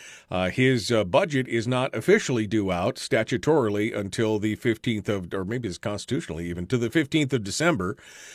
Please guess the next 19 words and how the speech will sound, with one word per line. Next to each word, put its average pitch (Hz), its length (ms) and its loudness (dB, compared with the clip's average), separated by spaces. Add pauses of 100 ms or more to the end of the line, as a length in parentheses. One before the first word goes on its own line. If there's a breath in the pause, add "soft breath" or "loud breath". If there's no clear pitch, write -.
(220 loud breath)
Uh, 127 100 2
usually 180 440 4
they 127 140 4
try 127 260 2
and 113 160 2
release 110 300 2
it 113 80 -2
a - 20 -2
little 104 180 2
bit 95 140 -2
early, 117 320 2
but, 107 380 0
uh, 104 120 2
word 143 240 4
on 190 80 4
the 147 80 2
street 214 320 2
is, 123 380 4 (580 soft breath)
nope, 110 460 2